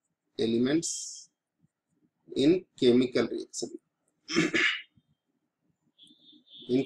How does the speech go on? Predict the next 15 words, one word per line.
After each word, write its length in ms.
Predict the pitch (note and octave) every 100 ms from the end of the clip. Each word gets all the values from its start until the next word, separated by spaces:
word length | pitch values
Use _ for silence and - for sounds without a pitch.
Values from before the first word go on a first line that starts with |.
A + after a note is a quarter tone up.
| -
chemical 320 | A2+ A#2 D#3+ F3+ - -
reaction। 460 | A2+ G2+ - - - _ _ _ _ A3
इसलिए 420 | G#3+ - D3+ D3+
इनको 400 | E3 C#3+ - F3
केमिस्ट्री 640 | F3+ C3 B2 - - F#3
के 260 | F#3 C3+ D3+
केमिकल 480 | - B2+ C3 D#3+ C#3
रिएक्शंस 560 | B2 A#2 - D3 C#3+
का 220 | - A#2
बहुत 360 | B2+ - - C#3
बड़ा 180 | B2 A#2+
कंट्रीब्यूटर 640 | - A#2 A2+ A2 A2 B2
माना 280 | B2 G#2+ A#2+
जाता 360 | A#2+ G#2 - A#2
है 220 | D#3